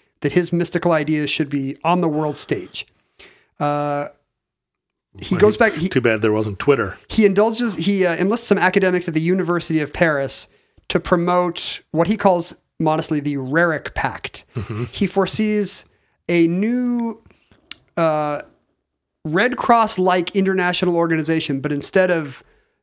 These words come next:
Speaker 1: issues regarding medicine, the arts, our cultural heritage.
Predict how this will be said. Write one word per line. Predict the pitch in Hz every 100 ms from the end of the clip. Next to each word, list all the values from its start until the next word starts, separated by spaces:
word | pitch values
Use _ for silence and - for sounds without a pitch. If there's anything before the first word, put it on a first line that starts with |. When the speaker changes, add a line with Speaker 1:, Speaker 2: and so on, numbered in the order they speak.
| _ _ _ _ _
Speaker 1:
issues | 180 170 185 165
regarding | 151 160 170 151 147
medicine, | 160 170 160 135 127 - _ _ _ _ _ -
the | 156 170 -
arts, | 151 113 -
our | -
cultural | - - 214 - 180 143
heritage. | 139 120 101 - - -